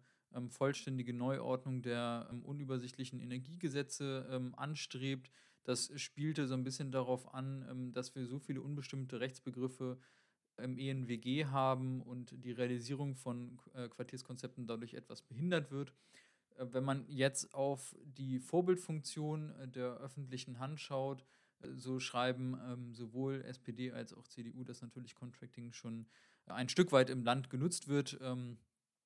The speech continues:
dass es eben aber auch noch durchaus größere Potenziale gibt und, ähm, mehr Handlungsbedarf auch auf Seiten der öffentlichen Hand, ähm,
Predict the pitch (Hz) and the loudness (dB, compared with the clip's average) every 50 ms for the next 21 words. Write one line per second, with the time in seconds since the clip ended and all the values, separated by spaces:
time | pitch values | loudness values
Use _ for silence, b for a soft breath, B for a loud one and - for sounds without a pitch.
0 | _ - - - 143 135 131 - - 151 139 131 135 131 127 127 127 123 127 127 | _ -6 2 6 6 6 6 6 2 2 4 4 6 4 6 6 6 4 4 2
1 | 135 127 127 - - 135 147 139 135 120 127 127 123 - - - 120 139 143 - | 0 -2 -2 -2 0 0 0 0 -2 -2 -4 -4 -4 -6 -8 -2 -2 -2 0 2
2 | 143 131 123 127 139 127 131 127 120 113 - 127 120 120 127 131 127 120 123 123 | 2 2 2 2 0 -2 0 -2 -6 -4 -4 0 0 2 2 0 0 -2 -4 -6
3 | 117 - - - - - 120 117 117 117 113 110 - - - - 127 117 117 117 | -8 -8 -16 -20 -16 -12 -10 -10 -10 -10 -12 -14 -16 -20 -16 -12 -10 -10 -8 -8
4 | 117 113 117 117 117 120 120 123 127 b b b b b _ - 127 127 127 131 | -10 -8 -6 -4 -2 -2 -4 -4 -6 b b b b b _ -4 -2 -2 -2 -4
5 | 120 113 - _ - 117 110 110 104 110 113 117 117 - - 120 - 120 107 - | -6 -6 -8 _ -10 -8 -6 -4 -2 -2 -2 -2 -4 -8 -12 -10 -10 -12 -12 -10
6 | - 113 107 107 - 127 120 117 113 113 120 - - 127 110 - - - - 123 | -10 -10 -10 -8 -8 -10 -10 -10 -10 -12 -12 -12 -12 -12 -10 -12 -14 -14 -14 -14
7 | 113 107 117 123 127 131 131 127 b b b b b b b b b - 117 - | -12 -8 -6 -4 -4 -4 -4 -6 b b b b b b b b b -12 -12 -12